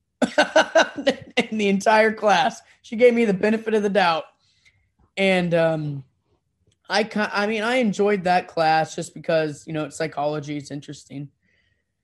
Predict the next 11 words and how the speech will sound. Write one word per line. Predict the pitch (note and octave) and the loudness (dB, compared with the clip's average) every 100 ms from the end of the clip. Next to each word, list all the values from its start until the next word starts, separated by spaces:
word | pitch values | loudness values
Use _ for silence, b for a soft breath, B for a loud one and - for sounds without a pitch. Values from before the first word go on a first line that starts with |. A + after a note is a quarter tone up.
| _ _ _ _ | _ _ _ _
But, | F#3+ F3+ F3+ - | 6 6 2 0
um, | F#3+ F3+ E3+ D#3+ D3 - _ _ _ _ _ _ _ _ | 2 4 0 -4 -10 -14 _ _ _ _ _ _ _ _
because | F#3 F3 A#3 A3 | -10 -2 0 0
my | G#3 E3+ | -2 -2
math | E3 F3 G3 | -2 -2 -4
class | - - E3+ D#3+ D3+ - | -6 -4 -2 -2 -6 -12
was | D#3 | -12
so, | - - E3 E3+ F3 E3+ E3+ D#3+ D3+ - _ _ _ _ | -10 -6 -2 0 -2 -4 -6 -8 -10 -14 _ _ _ _
so | - - F3 F#3+ F#3 | -20 -8 -4 -2 -4
hard, | D3+ D3+ D#3+ E3 D#3 D3+ C#3+ _ _ _ | -4 -2 0 -2 -4 -8 -12 _ _ _
um, | D#3+ D#3 D3+ C#3+ D3+ | -6 -4 -6 -12 -16